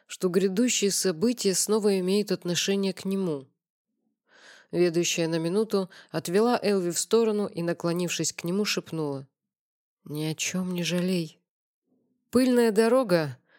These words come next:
идущая к неведомому Лискону, вывела путешественников из городка, где они встретились с ведьмой. Сирана и отец Сайви дали им еще денег на дорогу,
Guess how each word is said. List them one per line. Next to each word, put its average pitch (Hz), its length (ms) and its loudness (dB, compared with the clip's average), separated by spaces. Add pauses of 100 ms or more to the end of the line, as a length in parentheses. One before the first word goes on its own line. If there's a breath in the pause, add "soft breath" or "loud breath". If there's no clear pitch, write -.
(180 soft breath)
идущая 190 560 2
к - 80 -14
неведомому 190 580 2
Лискону, 175 680 0 (380 soft breath)
вывела 233 540 4
путешественников 190 1000 0
из 180 120 0
городка, 175 600 -2 (320 loud breath)
где 165 240 2
они 170 160 0
встретились 170 580 -2
с - 80 -4
ведьмой. 139 560 -4 (720 loud breath)
Сирана 240 560 2
и 208 40 4
отец 196 400 2
Сайви 220 500 2
дали 202 480 2
им 233 160 4
еще 214 240 2
денег 196 400 0
на 180 140 -4
дорогу, 156 520 0